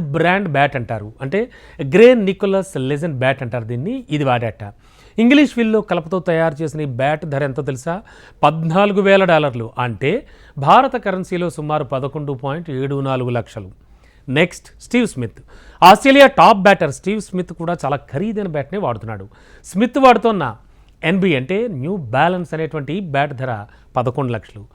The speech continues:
మన హార్దిక్ పాండ్యా విషయానికి వస్తే, టీమిండియా హార్డ్ హిట్టర్, అలాగే ఆల్రౌండర్ హార్దిక్ పాండ్యా సుసంపన్నమైన క్రికెటర్లలో ఒకరిగా పేరు తెచ్చుకున్నాడు, మనకు తెలుసు. పాండ్యాకు అత్యంత విలాసవంతమైన కార్లు కానీ, బంగ్లాలు కానీ ఉన్నాయి. అంతేనా, పాండ్యా వాడే బ్యాట్ కూడా అంతే ఖరీదైంది.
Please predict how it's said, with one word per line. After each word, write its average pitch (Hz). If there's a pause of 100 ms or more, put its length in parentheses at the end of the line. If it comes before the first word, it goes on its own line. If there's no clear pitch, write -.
(280)
మన 165
హార్దిక్ 151
పాండ్యా 143
విషయానికి 127
వస్తే, 104 (380)
టీమిండియా 254
హార్డ్ 185
హిట్టర్, 190
అలాగే 156
ఆల్రౌండర్ 160
హార్దిక్ 131
పాండ్యా 143 (300)
సుసంపన్నమైన 240
క్రికెటర్లలో 185
ఒకరిగా 156
పేరు 143
తెచ్చుకున్నాడు, 151
మనకు 196
తెలుసు. 107 (520)
పాండ్యాకు 214
అత్యంత 214
విలాసవంతమైన 185
కార్లు 165
కానీ, 151
బంగ్లాలు 147
కానీ 139
ఉన్నాయి. 110 (440)
అంతేనా, 170
పాండ్యా 160
వాడే 170
బ్యాట్ 143
కూడా 180
అంతే 165
ఖరీదైంది. 139